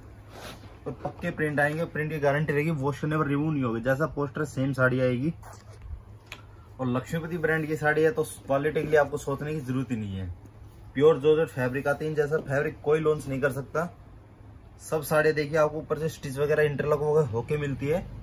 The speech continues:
जिसे wear करने में easy रहता है, धागे वगैरह खींचने की कोई शिकायत नहीं रहती। ये देखिए Plain इसका blouse piece आएगा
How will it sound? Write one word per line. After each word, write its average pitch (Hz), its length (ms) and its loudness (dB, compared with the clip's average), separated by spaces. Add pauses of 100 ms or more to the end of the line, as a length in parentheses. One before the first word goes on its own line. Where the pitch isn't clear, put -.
(360)
जिसे 120 240 -4
wear 143 260 4
करने 151 200 2
में 143 100 2
easy 131 160 0
रहता 147 220 2
है, 156 100 -2
धागे 120 240 0
वगैरह 143 160 4
खींचने 139 340 -8
की 131 60 -12
कोई 131 180 0
शिकायत 120 280 -2
नहीं 110 140 -6
रहती। 95 280 -8 (1300)
ये 117 60 -8
देखिए 87 380 -10 (1400)
Plain 147 220 -2
इसका 151 200 -2
blouse 131 280 0
piece 139 240 -6
आएगा 135 300 0